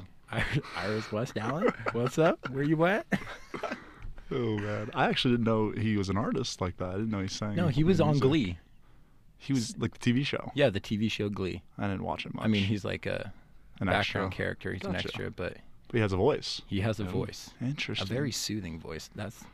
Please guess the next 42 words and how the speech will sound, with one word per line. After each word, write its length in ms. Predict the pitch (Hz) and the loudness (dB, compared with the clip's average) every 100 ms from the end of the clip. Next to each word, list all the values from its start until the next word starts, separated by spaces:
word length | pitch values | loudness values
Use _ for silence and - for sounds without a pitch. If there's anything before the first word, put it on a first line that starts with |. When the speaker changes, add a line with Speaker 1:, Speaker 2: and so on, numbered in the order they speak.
| - - - | -20 -20 -10
Speaker 1:
never 160 | 85 85 | -6 -6
mind. 260 | 78 78 - | -6 -8 -2
Speaker 2:
Good 60 | |
Speaker 1:
I'm 40 | 104 | -2
not 140 | 90 | 0
Speaker 2:
to 60 | 123 | 0
Speaker 1:
gonna 120 | 131 | 2
Speaker 2:
know. 680 | 92 92 95 110 - - - | 0 -2 -2 -2 -4 -6 -4
Speaker 1:
say 80 | 143 | 6
that. 500 | 220 - - - - | 6 6 0 -2 -6
<laughs> 0 | - | 0
Speaker 2:
<laughs> 60 | |
Different 260 | - 104 98 | 4 4 4
podcast. 560 | 98 95 95 98 95 - - - - - - - 175 - - - - | 2 2 0 -2 -4 -8 -10 -10 -10 -10 -10 -2 -2 -2 -16 -18 -8
Um, 640 | 113 107 104 98 90 85 82 - - - - | 2 4 6 6 4 2 -2 -14 -20 -18 -4
uh, 300 | 95 98 95 | 0 2 4
I 120 | - 185 | 6 6
didn't 200 | 175 104 | 8 6
actually 300 | 120 - 123 | 6 4 4
go 120 | 113 | 4
in 60 | |
a 40 | 101 | 2
particular 340 | - 110 95 | -2 0 2
order, 180 | 95 104 | 4 4
but 100 | 101 | 4
I'll 100 | 104 | 2
just 300 | 110 90 - - - - | 2 0 -2 -6 -8 -8
list 320 | 113 98 92 - | -2 2 2 0
them 120 | 92 | 0
off 180 | 90 92 | 0 0
how 140 | 85 | -2
I 100 | 87 | -2
see 200 | - 92 | -2 -6
fit. 400 | - 95 92 - | -4 -2 -2 -2
Um, 520 | 92 87 85 85 92 - | 0 2 2 0 -4 0
I 60 | |
had 80 | 113 | 2
a 40 | |
similar 280 | 92 110 98 | 2 2 2
situation 440 | 95 95 92 90 90 | 0 0 0 0 -4
with 100 | 85 | 0
Kaysen. 540 | 104 101 107 101 | 0 0 0 0